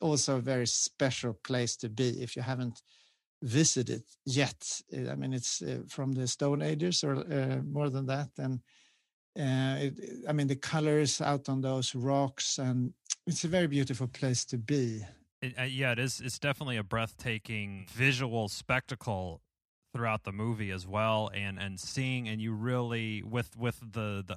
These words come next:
Speaker 2: Attila race footage, it, you really get a good sense of, of how difficult some of these sections are. It, it's just, it's quite,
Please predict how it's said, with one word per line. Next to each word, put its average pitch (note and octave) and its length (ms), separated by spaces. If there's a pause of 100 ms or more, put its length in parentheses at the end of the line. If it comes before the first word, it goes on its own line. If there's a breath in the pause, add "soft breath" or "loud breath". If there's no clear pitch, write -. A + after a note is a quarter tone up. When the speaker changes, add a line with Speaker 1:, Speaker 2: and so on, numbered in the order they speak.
Speaker 2:
Attila A2+ 440
race A2 320
footage, A2 680
it, A#2 220
you A#2 140
really B2+ 260
get A#2 160
a A2 60
good G#2+ 260
sense B2+ 400
of, G#2 420
of G2 260
how C3 240
difficult A2+ 540
some A#2+ 240
of A2 60
these G#2+ 160
sections A2+ 540
are. G#2+ 540 (140)
It, G#2+ 160
it's A#2 220
just, - 420
it's - 200
quite, A2+ 460